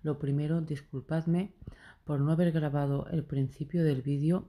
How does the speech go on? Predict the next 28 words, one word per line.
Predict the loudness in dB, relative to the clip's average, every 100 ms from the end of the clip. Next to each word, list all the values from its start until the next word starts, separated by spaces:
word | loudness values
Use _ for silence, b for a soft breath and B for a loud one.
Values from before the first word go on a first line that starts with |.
| -2
Bueno, | 2 2 2
lo | 0 2
grabé | 2 4 2 0 -6
y | -8
se | -2
me | 0
borró. | 0 -2 -4 -8 B B B B B B
Así | -6 -4 -2 -4
que | -2 -2 -2 -4
esto | -2 0
que |
estáis | 0 2 0 2
viendo | 0 2 0 -2 -2
es | 0 0 0
el | 0 0 0
vídeo | 2 2 4 2
de | -2 0 2
otros | 2 0 -2 -2 -4 -20 _ _
ergáiz, | -4 -2 4 6 6 4 0 -10 -20 B B B B B
del | 0 0 0
cual | 0 0 2
he |
podido | 0 0 2 2
recuperar | 0 -6 -6 -2 0 0 -2
el | -4 -4
clip | -2 -4 -2
del | 0
amasado. | 0 -2 -2 0 0 -2